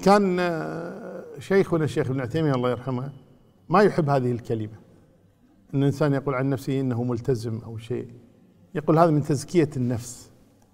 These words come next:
وإنما يقول المستقيم أحسن من الملتزم، لأن الالتزام شيء قوي جدا، يعني مو كل أحد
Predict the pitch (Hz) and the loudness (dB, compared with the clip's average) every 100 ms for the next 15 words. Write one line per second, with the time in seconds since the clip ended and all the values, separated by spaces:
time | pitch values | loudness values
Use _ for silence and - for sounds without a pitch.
0 | _ _ _ _ - _ _ - 180 180 | _ _ _ _ -20 _ _ 2 4 6
1 | 165 156 151 151 190 214 214 180 - - | 4 2 0 4 4 4 2 -8 -14 -4
2 | 156 160 - 170 - 139 117 123 - - | 0 0 0 -2 2 2 0 -4 -16 -14
3 | - - - 107 - - _ 143 139 131 | -12 -10 -8 -10 -10 -20 _ -4 -4 -2
4 | 135 139 - 110 107 104 - _ _ _ | 0 -2 -2 -8 -8 -14 -20 _ _ _
5 | - 147 151 151 151 135 160 117 151 147 | -4 2 4 2 -2 0 0 0 -2 -4
6 | - 143 139 110 135 127 131 120 107 120 | 0 2 2 0 -4 -4 -4 -4 -6 -4
7 | 147 147 156 113 135 | -4 -2 -4 -2 -4